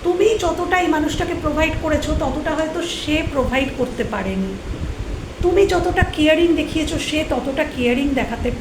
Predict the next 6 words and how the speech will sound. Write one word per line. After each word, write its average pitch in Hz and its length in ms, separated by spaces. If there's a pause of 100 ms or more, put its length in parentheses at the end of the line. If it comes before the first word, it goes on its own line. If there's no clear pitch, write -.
(340)
কেয়ারিং 294 380 (180)
নেচার 254 300 (100)
তোমাকে 247 300
দেখাতে 240 400
পারেনি। 202 460 (760)
তো 370 120